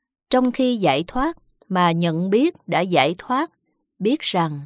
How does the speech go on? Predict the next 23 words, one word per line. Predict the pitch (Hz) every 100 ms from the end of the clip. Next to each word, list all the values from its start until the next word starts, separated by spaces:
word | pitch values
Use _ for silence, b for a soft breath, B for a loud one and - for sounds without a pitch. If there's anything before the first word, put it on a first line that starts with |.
| _ _ _ _ _ _ -
sanh | - 247 247 240
đã | 165 131
dứt, | 175 247 - _ _ _ _ _
phạm | - 185 143 147
hạnh | 170 147 143 156
đã | 165 151 214
thành, | 185 156 139 135 _ _ _ _ _
những | 190 196 294
gì | 220 190 170
cần | - 180 170
làm | 170 165 151 156
đã | 165
làm | 247 233 156 147
xong, | - 226 233 233 _ _ _ _
sau | - - 269 254
đời | 202 165
này | 160 170 160 156 170
không | - - 254
còn | 247 185 160
đời | 156 165 151
nào | 156 151 139
khác. | - 240 311 _ _ _ _ _ _ _ _ _ _ _ _ -
Alagadubama | 208 202 202 196 196 190 185 196 190 185 180 196 190 180 - 185 180 185 180 175